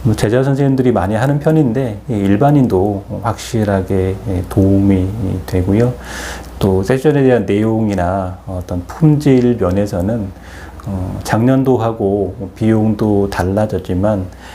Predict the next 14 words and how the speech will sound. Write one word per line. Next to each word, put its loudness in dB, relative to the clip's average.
에너지나 0
쓰는 0
문이나 2
이런 -8
들어가는 2
부분도, -4
어, -8
예전하고, 0
어, -10
좀 -6
많이, -2
음, -10
달라졌다. -2
어, -8